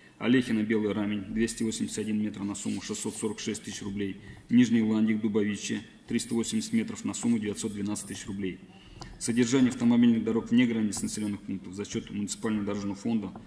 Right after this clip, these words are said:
в границах Пестяковского района, это градировка, зимнее содержание на сумму девятьсот двадцать пять тысяч рублей.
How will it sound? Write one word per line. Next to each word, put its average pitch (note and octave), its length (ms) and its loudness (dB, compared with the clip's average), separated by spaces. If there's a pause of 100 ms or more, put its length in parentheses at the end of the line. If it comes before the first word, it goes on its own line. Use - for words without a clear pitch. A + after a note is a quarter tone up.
(260)
в - 40 -14
границах G#2+ 440 0 (320)
Пестяковского A2 640 -4
района, G#2+ 440 0
это G2 100 -8
градировка, G#2 540 -2
зимнее G2+ 240 -2
содержание G2+ 500 -2
на G2+ 120 -4
сумму A2 260 -4
девятьсот G2+ 320 -6
двадцать G2 240 -10
пять F#2 180 -8
тысяч - 200 -14
рублей. F2 240 -14